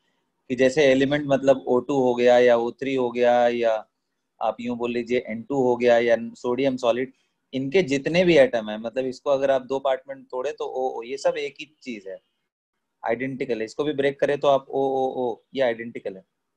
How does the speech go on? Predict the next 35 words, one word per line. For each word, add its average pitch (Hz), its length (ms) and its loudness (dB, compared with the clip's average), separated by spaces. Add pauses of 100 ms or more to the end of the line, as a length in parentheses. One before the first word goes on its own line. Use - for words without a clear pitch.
(840)
तो 131 60 -6 (280)
atom, 170 420 2 (1120)
किसी 160 240 -8
element 151 400 -2
के 170 80 -2
सारे 143 320 0
atom 147 240 -2
एक 131 160 -8
जैसे 110 260 -6
होते 95 260 -12
हैं, 92 100 -20 (1200)
ठीक 147 120 -8
है, 156 80 -2
ये 135 200 -2
सब 135 200 -6
उन्होंने 131 260 -4 (260)
point 110 200 -6
out 107 200 -2
किया 104 160 -4
था। 104 140 -12 (120)
खैर, 165 320 6 (460)
इसके 151 260 2
बाद 202 180 8
हमने 190 220 2
देखा 180 260 4
कि 196 160 -2
यार 196 160 6
जब 190 160 0
हाई 139 260 2
voltage 170 340 -2
लगा 151 220 4
रहे 151 140 0
हैं 175 160 -4
तो 196 100 -12 (100)
इन्हीं 180 320 -4